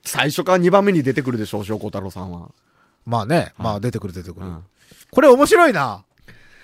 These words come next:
Speaker 1: まあでもそうはできんすよ。貯めないかんすから。
Speaker 2: あ、そっかそっか。
Speaker 1: は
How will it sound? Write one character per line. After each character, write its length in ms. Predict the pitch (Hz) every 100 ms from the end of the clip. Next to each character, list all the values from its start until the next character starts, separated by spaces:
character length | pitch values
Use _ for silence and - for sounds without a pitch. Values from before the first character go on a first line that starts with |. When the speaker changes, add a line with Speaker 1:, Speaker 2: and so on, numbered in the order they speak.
| -
Speaker 1:
ま 120 | - 107
あ 40 |
で 80 | 123
も 100 | 107
そ 200 | - 175
う 40 |
は 80 | 120
で 120 | 101
き 80 | 131
ん 100 | 127
す 80 | 101
よ。 80 | 87
貯 160 | 139
め 80 | 160
な 80 | 139
い 60 |
か 100 | 104 92
ん 60 |
す 80 | 92
か 80 | -
ら。 160 | 98 -
Speaker 2:
あ、 180 | 120 -
そ 100 | 135
っ 60 |
か 100 | -
そ 100 | 127
っ 40 | 95
か。 100 | 92
Speaker 1:
は 160 | -